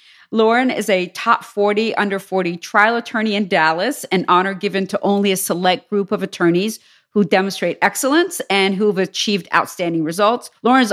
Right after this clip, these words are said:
also been inducted into the twenty twenty-three Lawyers of Distinction. Amazing. Lauren is originally from New Orleans, Louisiana, best food on the planet. And, uh, Lauren is a graduate of Tuskegee University,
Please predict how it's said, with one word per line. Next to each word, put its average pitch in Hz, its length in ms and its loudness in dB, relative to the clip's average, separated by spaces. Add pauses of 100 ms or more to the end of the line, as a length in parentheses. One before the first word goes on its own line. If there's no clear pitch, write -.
also 294 300 6
been 226 180 2
inducted 190 560 0
into 214 520 0
the 185 140 -4
twenty 247 640 -2
twenty-three 214 540 -2
Lawyers 214 600 2
of - 160 -4
Distinction. 185 680 -2 (120)
Amazing. 175 920 0 (140)
Lauren 254 340 6
is 196 180 -2
originally 233 540 0
from 190 400 2 (100)
New 190 200 0
Orleans, 202 420 0
Louisiana, 196 720 0 (200)
best 165 280 0
food 175 220 -4
on 165 120 -2
the 147 80 -6
planet. 202 500 0 (100)
And, 190 380 -2
uh, 180 220 0 (420)
Lauren 269 420 6
is 233 160 0
a 233 60 2
graduate 240 680 0
of 202 200 0
Tuskegee 202 420 -8
University, 233 800 -2